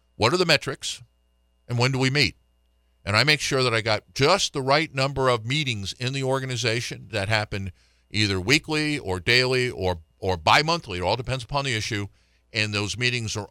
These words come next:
only about discussion of a set of metrics and what are you gonna do about it. That's my way of making sure that I can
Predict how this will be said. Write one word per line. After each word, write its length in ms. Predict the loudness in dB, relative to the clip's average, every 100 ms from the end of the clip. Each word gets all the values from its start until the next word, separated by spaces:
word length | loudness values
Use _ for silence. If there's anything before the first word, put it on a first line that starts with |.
| 0
only 460 | 2 2 -2 -6 -8
about 560 | -10 -2 0 0 -2
discussion 720 | -6 -6 0 0 0 -2 -8 -10
of 140 | -8
a 40 | -4
set 220 | -2 -2
of 60 |
metrics 560 | -2 -4 -4 -8 -6 -14 -14 -10
and 100 | -4
what 120 | 0
are 20 |
you 60 | 0
gonna 160 | 0
do 140 | -2 -4
about 260 | -4 -8
it. 80 | -12 _ _ _ _ _
That's 260 | 2 2 0
my 220 | -2 0
way 240 | 0 0
of 140 | 0 -2
making 260 | -4 -4
sure 380 | -6 -2 0 0
that 160 | -2 -2
I 200 | 0 0
can 240 | -2 -10